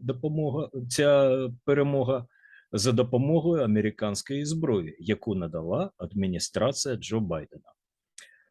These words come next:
Як ми бачимо, усю весну і літо зброя йшла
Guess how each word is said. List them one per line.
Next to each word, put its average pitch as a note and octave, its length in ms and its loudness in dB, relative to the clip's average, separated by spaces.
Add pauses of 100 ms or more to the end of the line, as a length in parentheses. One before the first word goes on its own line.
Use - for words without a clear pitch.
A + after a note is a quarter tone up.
(220)
Як G3+ 160 4
ми D#3+ 120 4
бачимо, A#2 480 2
усю F3 300 0
весну C3+ 540 0
і G#2+ 200 2
літо B2 640 -4
зброя D#3+ 520 0
йшла E3 500 -4